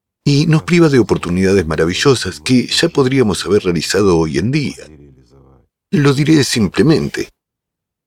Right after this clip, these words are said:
Y también piensen, por favor, en ello, amigos.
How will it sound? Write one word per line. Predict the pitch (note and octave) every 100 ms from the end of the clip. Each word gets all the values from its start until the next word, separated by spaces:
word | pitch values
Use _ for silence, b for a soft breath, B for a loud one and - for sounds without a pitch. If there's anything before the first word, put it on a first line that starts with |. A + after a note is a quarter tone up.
| _ _ _ _ _ _
Y | E3 D3+
también | D#3 E3 F3 C#3+ F2+ C#2
piensen, | E3+ D3+ C#2 - C2
por | - D#2+
favor, | - G2 C3 G#2+
en | A2
ello, | D3 D#2 - C2+
amigos. | D#2 G2 F2+ -